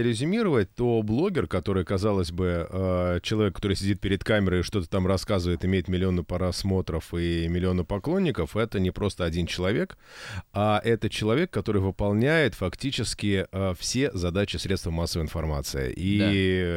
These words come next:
Speaker 1: это человек, который умеет работать с маркетингом, это человек тот же самый, который умеет работать в качестве режиссера,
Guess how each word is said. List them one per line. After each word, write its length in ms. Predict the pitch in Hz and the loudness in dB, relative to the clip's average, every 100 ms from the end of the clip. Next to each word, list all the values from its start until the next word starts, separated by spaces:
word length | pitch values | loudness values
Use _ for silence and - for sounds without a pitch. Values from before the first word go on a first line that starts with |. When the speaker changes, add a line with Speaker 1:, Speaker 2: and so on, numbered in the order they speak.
| 87 | -2
Speaker 1:
это 140 | 92 | -4
человек, 380 | 95 104 113 160 | -4 0 0 0
который 320 | - 92 101 | -2 -2 0
умеет 520 | 95 98 113 113 85 - | 0 2 2 2 0 -2
работать 360 | 82 78 - | -6 -6 -6
с 80 | - | -2
маркетингом, 640 | 113 135 - 113 107 104 | 0 -2 -4 -6 -2 -2
это 180 | 104 95 | -2 -4
человек 340 | 110 117 131 - | -4 -2 -2 -2
тот 200 | 117 107 | 0 0
же 100 | 85 | 0
самый, 320 | - 78 65 | -2 -4 -4
который 260 | - 85 95 | -8 -2 0
умеет 260 | 107 117 | 0 0
работать 320 | 82 76 71 | -2 -4 -6
в 40 | - | -8
качестве 300 | 73 - 90 | -8 -6 -4
режиссера, 580 | 85 87 - 147 139 | -2 -2 0 2 2